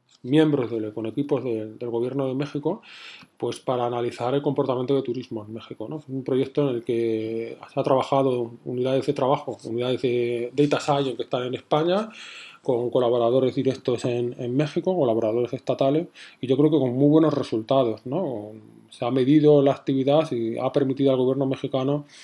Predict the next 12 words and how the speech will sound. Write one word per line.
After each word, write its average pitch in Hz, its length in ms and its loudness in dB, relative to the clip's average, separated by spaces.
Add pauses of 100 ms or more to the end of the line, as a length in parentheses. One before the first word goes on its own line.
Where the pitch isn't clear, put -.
(420)
eh, 123 260 0
tener 123 180 0
una 135 120 2
información 135 540 0
de 131 80 -2
primera 127 320 -2
mano, 139 200 2
una 131 120 0
inteligencia, 127 580 0
yo 113 100 2
diría 117 300 0
más 120 220 -4